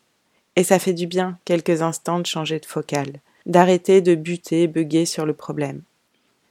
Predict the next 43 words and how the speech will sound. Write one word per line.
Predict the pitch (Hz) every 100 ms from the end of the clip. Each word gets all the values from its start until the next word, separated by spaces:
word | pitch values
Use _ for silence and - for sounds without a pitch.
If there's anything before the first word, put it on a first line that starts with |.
| -
Cette | - 175
prise | - 254 254
de | 180
distance | 156 165 - 180 208 -
permet | _ 185 185 226
de | 180
regarder | 175 175 180 180 196
la | 165
même | 156 185 202
situation | - 196 - 170 165 - 156
douloureuse | 151 156 151 170 185 196 -
sous | - 170
un | 175
nouvel | 180 185 185 160
angle. | 147 135 - - _ _ _ _ _ _ -
Il | 190
ne | 190
s'agit | 196 185 190
pas | 226 220
de | 190
nier | 175 175
la | 165
douleur, | 151 160 156 151 - _ _
de | 170
faire | 160 170
comme | - 165
si | - 170
elle | 156
n'était | 156 147 151
pas | 147 135
là. | 123 - _ _ _ _ _
Au | 214
contraire, | 208 208 196 196 185
c'est | - - - 185
en | 185
avoir | 185 180 180
bien | 175 202 220
conscience | 220 208 - 233 -
mais | 180 175
réussir | 180 185 - 208
à | 185
faire | 175 196 185
avec | 170 156 175 -